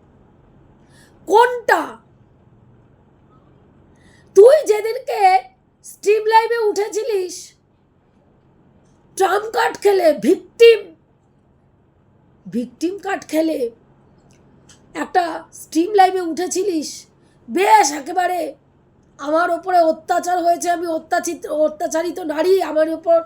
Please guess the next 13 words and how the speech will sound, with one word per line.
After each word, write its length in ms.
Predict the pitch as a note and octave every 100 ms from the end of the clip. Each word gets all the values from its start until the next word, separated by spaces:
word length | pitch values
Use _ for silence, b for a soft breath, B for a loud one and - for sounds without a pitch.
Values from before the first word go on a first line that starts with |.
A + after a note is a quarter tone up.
| B B B
নির্যাতিতা 600 | A#3+ C#4+ G3 F4 F4 E4+ F4+
নারী, 420 | E4 F#4+ G4+ E4 - _ _ _ _ _ _
হ্যাঁ, 460 | C#4 F4+ A4 F#4+ B3+ - _ _ _ _ _ _ _ _ _ _ _ _ _ -
করে 480 | D#4 G4 G4 D#4 - _ _
উঠলি 520 | E4+ F#4 F#4 F#4+ D#4 D#4+ _
স্ট্রিম 420 | - - - F4 E4+
লাইভে। 580 | D#4 D4+ D#4+ E4 C4 B3+ _ _ _ _ _ _ -
সেদিনকে 500 | - D#4 G#4 A4+ A#4
স্ট্রিম 380 | - D#4+ E4+ F#4
লাইভটা 420 | G4 - - A4
পুরোটা 400 | D#4+ G4 G4+ A#4+
দেখেছিলিস? 920 | D#4+ D4+ F#4 A#4+ B4 D4+ B3 - - _ _ _ _ _ _ _ _ _ _ _ _ _ _
দেখেছিলিস? 800 | A3+ C#4 D#4 D#4 G#4 E4+ B3 -